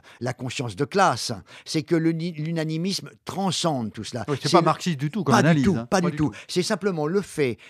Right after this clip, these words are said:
Speaker 1: d'être dans un lieu géographique commun à une époque commune. C'est-à-dire, par exemple, vivre dans le même village à la même époque. On, qu'on soit châtelain ou, euh, cantonnier, on appartient à la même époque et au, à ce même village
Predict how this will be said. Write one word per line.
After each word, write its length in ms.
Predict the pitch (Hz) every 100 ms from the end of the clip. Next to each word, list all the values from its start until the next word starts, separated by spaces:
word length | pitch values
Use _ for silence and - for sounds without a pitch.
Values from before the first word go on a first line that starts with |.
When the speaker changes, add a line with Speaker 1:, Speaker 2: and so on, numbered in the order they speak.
| -
Speaker 1:
d'être 440 | 110 185 170 -
dans 280 | 139 156 143
un 80 | 165
lieu 220 | 165 170
géographique 680 | 143 170 147 160 - 151 135 _
commun 500 | - 190 170 165 185 226 _ _ _ _
à 120 | 143
une 180 | 151 160
époque 560 | 160 - 175 190 - - _ _ _ _ -
commune. 460 | 165 131 92 95 - -
C'est-à-dire, 340 | - 117 165 113
par 140 | 117
exemple, 260 | 127 190 123
vivre 320 | 208 208 151
dans 140 | 143
le 80 | 139
même 200 | 151 170
village 520 | 123 131 135 196 160
à 60 | 139
la 80 | 131
même 180 | 160
époque. 340 | 156 - 135 120
On, 80 | 127
qu'on 220 | 143 156
soit 320 | - 156 135 - -
châtelain 680 | - 185 - 160 170 147 - -
ou, 240 | 147 151 147
euh, 180 | 131 120
cantonnier, 720 | 190 190 170 143 147 180 - - -
on 160 | 135 170
appartient 400 | 175 165 - 156
à 240 | 131 151
la 100 | 165
même 160 | 160 147
époque 480 | 135 170 185 - -
et 140 | 147
au, 600 | 151 143 139 139 135 139 143
à 100 | 135
ce 120 | 160
même 200 | 160 156
village 440 | 143 156 180 147